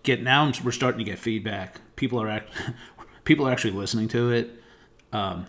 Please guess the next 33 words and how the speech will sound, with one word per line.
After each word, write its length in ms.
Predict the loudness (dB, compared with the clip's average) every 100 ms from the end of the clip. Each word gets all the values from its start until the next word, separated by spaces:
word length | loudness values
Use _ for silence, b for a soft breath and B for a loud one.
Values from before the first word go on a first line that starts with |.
| -10
some 220 | -8 -4
people 240 | -2 0
are 60 | -2
boosting 480 | -2 -4 0 2 4
it 340 | 2 -2 -6
on 180 | -4 -4
Fountain. 640 | -2 -2 -2 0 0 0 -6 -14
Um, 280 | -6 -4 -4
some 200 | -4 -4
people 420 | 0 2 2 0
are 300 | 0 -2 -4 -8 -20 -14 -6
pinging 420 | 0 2 4 2
me. 360 | 2 0 -2 0
People, 260 | 0 2
like, 100 | 0
I 60 | 0
don't 220 | -2 -2
know 240 | -2 -2
are 60 | -2
pinging 380 | -4 -4 -4 -4
me 220 | -4 -4
on 140 | -4 -4
Orange 320 | -4 -4 -2
Pill 160 | 0
app, 340 | 2 2 0 -6 B B B B -4
letting 200 | 0 0
me 80 | 0
know 180 | -2
they've 180 | -2 -4
listened 260 | -4 -4 -4
to 60 | -2
the 160 | -2
episode. 640 | -4 -6 -6 -6 -6 -8